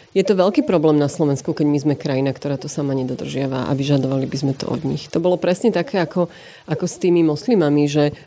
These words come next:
veľmi často politici hovorili, že tam ženy nemajú tie isté práva a že sú utláčané, čo je do veľkej miery pravda, ale z pozície krajiny, kde my tie práva ženám tiež upierame,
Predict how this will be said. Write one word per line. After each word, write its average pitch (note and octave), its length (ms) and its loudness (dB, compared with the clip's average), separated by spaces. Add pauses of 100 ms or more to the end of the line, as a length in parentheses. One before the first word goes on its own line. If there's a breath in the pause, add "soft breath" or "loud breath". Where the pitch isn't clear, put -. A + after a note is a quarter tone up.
veľmi D#3+ 320 4
často D#3 320 -4
politici D3+ 400 0
hovorili, C#3+ 480 2
že C#3 240 0 (240 loud breath)
tam D3+ 240 4
ženy D3 240 4
nemajú C#3 400 2
tie D3 160 2
isté C#3 240 -6
práva C3+ 800 0
a C3 80 -2
že C#3 80 -4
sú - 240 -6
utláčané, C#3 960 -2
čo - 160 -2
je C#3+ 80 2
do C3+ 160 -2
veľkej D3 300 0
miery D3+ 180 4
pravda, D3 560 -2
ale C#3+ 540 0 (100)
z - 120 -10 (120)
pozície D#3+ 880 0 (220)
krajiny, D#3+ 480 2
kde D#3+ 240 2 (320 loud breath)
my F3 160 2
tie F3+ 160 0
práva D3+ 400 2
ženám D3+ 320 2
tiež F#3+ 320 -2
upierame, D3 720 -2